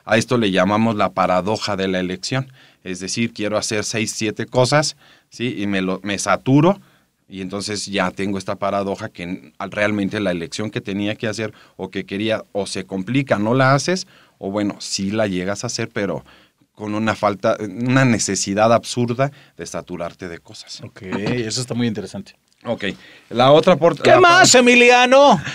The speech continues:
Speaker 1: la otra parte, mi querido amigo Aldonsky, es que el sarcasmo
Speaker 2: Híjole.
Speaker 1: es, aunque no lo creas,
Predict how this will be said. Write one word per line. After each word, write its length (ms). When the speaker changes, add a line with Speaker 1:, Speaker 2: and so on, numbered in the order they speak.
Speaker 1:
la 240
otra 280
parte, 320
mi 120
querido 320
amigo 340
Aldonsky, 720
es 240
que 320
el 420
sarcasmo 760
Speaker 2:
Híjole. 380
Speaker 1:
es, 440
aunque 360
no 120
lo 140
creas, 560